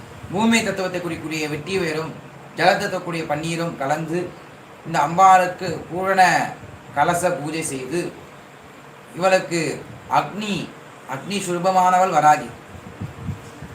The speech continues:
இந்த வராகி தாயாகப்பட்டவள் அக்னியானவள், அக்னி சுரூபமானவள், விஷ்ணு சக்கர, சங்கு சக்கரத்தை உடையவள்,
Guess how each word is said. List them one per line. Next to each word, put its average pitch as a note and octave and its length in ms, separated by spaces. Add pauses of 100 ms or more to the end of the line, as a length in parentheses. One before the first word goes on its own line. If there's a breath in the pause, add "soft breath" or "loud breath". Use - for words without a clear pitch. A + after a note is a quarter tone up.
(240)
இந்த D3+ 140
வராகி F#3+ 500
தாயாகப்பட்டவள் F3 800 (580)
அக்னியானவள், F3 760 (640)
அக்னி F#3 320
சுரூபமானவள், E3+ 720 (600)
விஷ்ணு E3+ 340
சக்கர, F3 260 (800)
சங்கு E3+ 340
சக்கரத்தை E3 420
உடையவள், D3 340